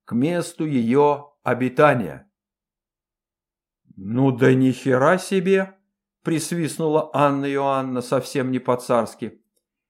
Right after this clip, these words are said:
Не выдержав, выкрикнула: "Ты, Гаврил Иванович, не пьян ли? Ежели пьян, так сходи проспись. Верно, с зятем своим бражничал, так теперь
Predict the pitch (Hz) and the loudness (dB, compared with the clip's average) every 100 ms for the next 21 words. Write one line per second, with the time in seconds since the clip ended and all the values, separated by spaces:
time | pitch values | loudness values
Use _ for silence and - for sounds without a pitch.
0 | _ - 127 135 139 147 143 135 135 - | _ -2 2 2 4 4 4 2 0 -2
1 | 98 160 160 113 110 101 80 - _ _ | 2 2 2 -4 -6 -6 -8 -14 _ _
2 | _ _ _ _ - 165 240 240 214 233 | _ _ _ _ -2 0 2 2 6 6
3 | 226 226 240 233 233 233 220 - 214 240 | 6 4 4 6 6 4 2 -2 0 0
4 | 240 208 220 247 262 262 208 - - _ | 0 4 6 6 4 2 2 0 -10 _
5 | _ _ _ _ - 110 214 202 214 220 | _ _ _ _ -8 0 0 0 -2 -2
6 | 208 208 247 254 254 185 - 196 208 247 | 2 6 6 4 -2 -6 2 2 2 2
7 | 285 262 - 220 214 - - _ _ _ | 2 2 0 2 2 0 -10 _ _ _
8 | _ _ _ - 175 220 226 220 123 117 | _ _ _ -2 2 2 2 0 0 2
9 | 226 233 220 208 220 214 190 196 269 233 | 2 2 -2 0 0 0 0 2 4 4
10 | 226 - 151 117 - _ _ - 185 - | 0 2 0 0 -8 _ _ -2 -2 0
11 | 202 214 254 262 - | -2 2 2 0 -8